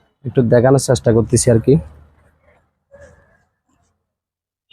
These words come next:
আর দর্শক,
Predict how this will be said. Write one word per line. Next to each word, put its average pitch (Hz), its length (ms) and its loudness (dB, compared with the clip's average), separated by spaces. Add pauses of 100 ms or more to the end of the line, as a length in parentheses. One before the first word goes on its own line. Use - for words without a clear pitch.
(1800)
আর 131 100 0
দর্শক, 139 460 0